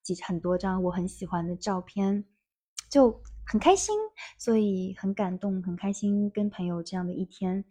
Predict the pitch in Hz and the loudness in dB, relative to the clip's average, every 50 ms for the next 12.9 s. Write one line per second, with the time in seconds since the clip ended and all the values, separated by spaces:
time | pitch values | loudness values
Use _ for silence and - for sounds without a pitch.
0 | _ _ _ - 208 240 - 330 359 294 220 214 262 254 233 - - 190 185 175 | _ _ _ 2 4 4 6 6 4 4 4 4 2 0 0 -2 -2 -2 0 2
1 | 175 214 214 214 226 214 208 190 185 - - 262 240 233 226 226 220 226 - - | 4 4 6 6 6 4 4 2 -2 -2 0 2 2 4 4 4 2 2 -2 -8
2 | - - - - _ _ _ - - 202 214 - - - 208 165 156 165 165 165 | -18 -20 -20 -20 _ _ _ 2 4 4 4 4 0 0 0 0 0 -2 -6 -6
3 | 170 175 175 175 - - 190 175 175 180 185 - _ - 185 175 - 190 185 185 | -6 -6 -8 -6 -4 -2 -2 -2 -2 -2 -4 -6 _ -6 -6 -4 -4 -4 -4 -4
4 | - 202 190 170 160 180 - 214 202 - 196 180 175 180 196 - - 220 180 - | -2 -2 -2 0 -2 -2 -4 -6 -4 -4 -4 -4 -2 -4 -4 -4 -2 -4 -4 -4
5 | - _ _ _ _ _ _ _ - 190 185 180 180 - 208 208 220 226 208 214 | -6 _ _ _ _ _ _ _ -2 0 0 2 2 4 2 4 4 2 2 2
6 | 220 208 196 190 180 175 175 175 175 180 - 214 202 185 190 190 - - 214 220 | 4 4 4 4 2 2 0 0 -2 -2 -2 -4 -4 -2 -4 -4 -4 -4 -4 -4
7 | - - 175 170 - - - 165 175 - _ 233 220 190 - - - - - - | -4 -6 -8 -8 -10 -10 -12 -12 -12 -8 _ -2 -2 -2 -2 -6 -12 -20 -20 -16
8 | _ - 170 165 185 180 175 - 208 196 185 180 180 - - 254 240 214 214 - | _ -8 -4 -2 0 -2 0 2 2 4 4 2 2 0 0 0 2 2 0 0
9 | 214 208 - 214 208 196 190 - _ _ _ _ _ _ _ _ _ _ _ - | -2 -2 0 0 0 0 -2 -4 _ _ _ _ _ _ _ _ _ _ _ 0
10 | 220 202 - 220 214 202 202 - - - 220 208 196 180 165 160 160 160 170 180 | 0 0 2 2 2 2 2 0 -2 -2 -2 0 0 0 -2 -4 -4 -4 -2 -2
11 | 180 180 180 - - 180 180 - 175 170 175 180 185 - 202 202 190 185 156 160 | -2 -2 -2 -2 -2 -4 -4 -2 -4 -4 -2 -2 -2 -2 0 0 0 0 -2 -4
12 | 180 - - 180 180 - 190 190 190 - 175 - - - - - 156 156 | -4 -4 -4 -4 -4 -4 -4 -6 -4 -4 -6 -8 -8 -10 -12 -12 -14 -14